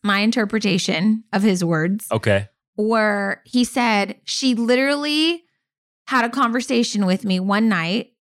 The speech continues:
Speaker 1: and she drew a line in the sand and she said, "This is the line. Tonight, this is when it starts. I'm on this side. I like you. If you're gonna be on this side with me, here's how it's gonna go down.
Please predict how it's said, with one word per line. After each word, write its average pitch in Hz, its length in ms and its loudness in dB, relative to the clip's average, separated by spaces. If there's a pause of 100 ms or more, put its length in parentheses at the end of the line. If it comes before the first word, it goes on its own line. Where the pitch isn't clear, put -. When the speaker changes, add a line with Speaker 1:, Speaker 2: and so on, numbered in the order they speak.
Speaker 1:
and 208 180 6
she 233 460 -2
drew 254 380 2
a 294 40 2
line 226 680 0 (100)
in 220 140 2
the 233 100 4
sand 185 640 0 (400)
and 220 120 4
she 247 160 0
said, 196 460 0 (160)
"This 262 220 6
is 254 120 -2
the 254 100 2
line. 180 640 -2
Tonight, 220 580 0
this 214 280 2
is 220 100 -4
when 220 160 2
it 220 100 -2
starts. - 560 -2 (340)
I'm 214 200 0
on 202 200 0
this 220 180 0
side. 285 520 -2 (160)
I 190 140 0
like 190 380 0
you. 285 360 0 (360)
If 214 180 -2
you're 240 200 2
gonna 269 180 0
be 247 160 0
on 226 180 2
this 233 200 0
side 226 240 0
with 220 220 0
me, 226 340 2
here's 220 300 0
how 202 200 2
it's 202 120 -6
gonna 208 180 0
go 196 160 2
down. 190 540 0